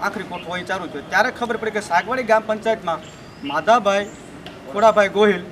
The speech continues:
સરપંચની ચૂંટણી લડેલા અને સરપંચની ચૂંટણીમાં એમને હાર થઈ હતી, પરંતુ એના બે સભ્ય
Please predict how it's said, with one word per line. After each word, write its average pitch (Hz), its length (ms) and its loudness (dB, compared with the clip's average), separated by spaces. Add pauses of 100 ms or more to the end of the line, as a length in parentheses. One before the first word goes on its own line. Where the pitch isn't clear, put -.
(320)
સરપંચની 226 380 -6
ચૂંટણી 202 240 -6
લડેલા 208 340 4
અને - 380 -10
સરપંચની 220 400 -6
ચૂંટણીમાં 214 480 -4
એમને 233 220 -2
હાર 208 220 6
થઈ 208 140 -4
હતી, 165 300 -8
પરંતુ 240 260 -2
એના 254 200 0
બે 226 200 2
સભ્ય 214 300 -2